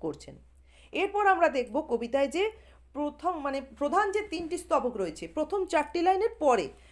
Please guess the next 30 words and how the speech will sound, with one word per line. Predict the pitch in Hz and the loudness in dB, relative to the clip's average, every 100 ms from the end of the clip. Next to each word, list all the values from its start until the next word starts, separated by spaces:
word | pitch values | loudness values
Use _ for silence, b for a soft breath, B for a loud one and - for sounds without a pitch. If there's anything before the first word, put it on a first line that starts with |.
| b | b
যে | 277 285 285 - _ | -4 -4 -4 -8 _
ছটি | - 320 311 403 | -6 -4 0 2
লাইনের | 381 320 285 | 2 2 0
স্তবকটি | 294 277 233 233 233 | -2 -2 -2 -4 -6
রয়েছে, | 208 170 226 440 | -6 -6 -4 -4
সেখানের | 359 269 359 392 | -4 -4 -2 -2
বিষয়বস্তুটা | 226 240 269 254 233 - 247 269 | -4 -6 -4 -4 -6 -8 -4 -2
তাহলে | 247 269 | -2 -4
আমরা | 285 427 | -4 -6
কি | - 294 | -4 0
পাবো? | - - - - - _ b b b | 0 -2 -10 -20 -20 _ b b b
এখানে | 339 403 403 | -2 0 0
কবি, | 403 285 403 | -2 -2 -2
মানে, | 294 262 269 269 b - | -2 -2 -2 -6 b -4
কে | 349 381 403 | 0 4 4
এখানে | 370 - 359 370 | 2 0 0 0
এসেছিল | 320 320 - 330 440 | -4 -6 -4 -4 -2
অনেক | 254 311 285 | 0 2 0
বছর | 208 190 190 | -4 -6 -4
আগে, | 165 170 | -6 -4
এইখান | - 349 302 339 | -2 -2 -2 -4
থেকে | 254 240 | -2 -2
আমি | 214 | -2
বলছি। | 190 156 135 - - - - - - | -4 -8 -8 -16 -20 -20 -20 -20 -6
তা | 254 240 220 - b b | 0 0 0 -4 b b
এখানে | 285 330 403 415 | -8 -2 -2 -2
কবি | 370 381 | -2 0
মূলত | 302 302 302 | 0 -2 -2
বোঝাতে | 339 233 226 262 339 | -4 -2 -4 -4 -2
চাইছেন | 269 165 - 185 | 0 -2 -4 -10